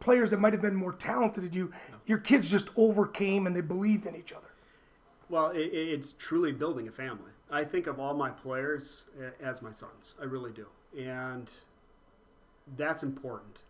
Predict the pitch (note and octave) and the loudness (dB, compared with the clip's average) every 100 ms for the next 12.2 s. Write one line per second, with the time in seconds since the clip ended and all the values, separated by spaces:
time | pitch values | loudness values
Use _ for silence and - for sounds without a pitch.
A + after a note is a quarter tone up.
0 | - E3 C3+ D3 E3 - - D3+ D#3 D3+ | -14 -12 -10 -6 -6 -6 -4 -2 -2 -2
1 | D3+ B2 - B2+ B2 B2+ B2+ C3+ A#2+ - | -2 -4 -8 -12 -8 -8 -10 -14 -12 -10
2 | C#3 C#3+ C3+ A#2+ A2+ A#2+ A#2+ B2 B2 - | -8 -4 -4 -6 -8 -8 -8 -12 -14 -18
3 | - - - B2 D3 C3+ C#3 B2+ B2+ B2+ | -20 -20 -18 -10 -4 -2 -2 -4 -6 -10
4 | A2+ A2 C3 C3 - D3 C3+ C3+ C3+ C3+ | -10 -10 -8 -8 -6 -6 -2 -2 0 -2
5 | A#2+ A2 - C3+ C3+ C3+ C#3+ C3+ D#3+ E3+ | -4 -10 -10 -4 -4 -2 -4 -2 -4 -4
6 | D3+ A#2+ - C#3+ C#3 D3+ D3 B2 B2+ B2+ | -8 -10 -10 -10 -6 -4 -4 -6 -10 -12
7 | B2 C3 C3 D3 C#3 B2+ A#2 C#3 B2 C3 | -12 -12 -12 -10 -10 -8 -8 -8 -6 -8
8 | C#3 D3+ D3+ - - - _ C3 B2+ C3 | -6 -6 -10 -20 -20 -20 _ -12 -10 -8
9 | C3+ C#3 - - - D#3 D#3+ D3+ C3+ D3 | -8 -8 -10 -16 -10 -8 -6 -6 -4 -4
10 | C#3 C#3+ C3+ C3+ - D3 C3 A2+ B2 C3+ | -4 -4 -6 -6 -6 -8 -8 -10 -8 -8
11 | C3+ - B2 G#2 G#2 B2+ C#3+ C3+ C3+ C#3 | -8 -14 -14 -16 -12 -8 -6 -6 -6 -4
12 | C3+ C3+ | -4 -6